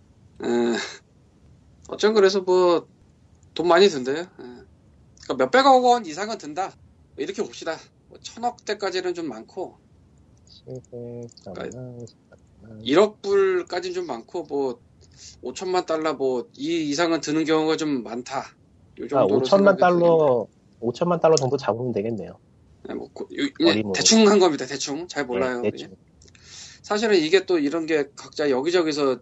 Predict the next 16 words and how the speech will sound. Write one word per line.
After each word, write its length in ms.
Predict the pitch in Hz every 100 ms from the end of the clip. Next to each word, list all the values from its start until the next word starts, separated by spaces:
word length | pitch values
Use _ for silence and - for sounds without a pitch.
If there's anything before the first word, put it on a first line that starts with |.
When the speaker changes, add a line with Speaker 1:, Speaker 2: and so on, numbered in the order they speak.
| _ -
Speaker 1:
주워와서 540 | 143 190 202 202 175
모은 240 | 135 135 131
걸 120 | 120
거라, 420 | 120 135 190 180 135 -
어디서 360 | 127 139 147 135
뭐 200 | 117 110 - _ _ _ _ _ _ _ _ _ _ _
중앙 440 | - - 156 190 180
정부가 360 | 139 135 156
집계하는 360 | 160 - 147 143
건 100 | 160
아니니까. 580 | 139 214 - 208 - 392 - _ _ _ _ _ _ _ _ _ _ - _ _ _ _ _
뭐 80 | -
이 100 | 139
숫자에는 520 | - - 226 220 214
다 220 | 180 170 -
관련 960 | - 143 180 175 165 151 143 131 120